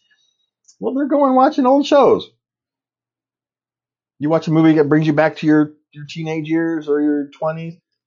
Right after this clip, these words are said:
You wanna watch a child that brings them back ten years ago. It's not any different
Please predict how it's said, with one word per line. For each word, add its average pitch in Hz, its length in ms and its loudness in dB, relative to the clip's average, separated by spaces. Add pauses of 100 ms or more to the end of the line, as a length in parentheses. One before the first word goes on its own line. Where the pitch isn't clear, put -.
You 147 120 -10
wanna 156 200 0
watch 156 240 0
a 156 40 -16
child 151 420 0
that 143 120 -2
brings 151 220 -6
them 143 100 -8
back 147 260 -4
ten 139 180 -8
years 147 240 -10
ago. 101 340 -12 (960)
It's 117 240 -14
not 139 340 -6
any 131 240 -4
different 95 600 -8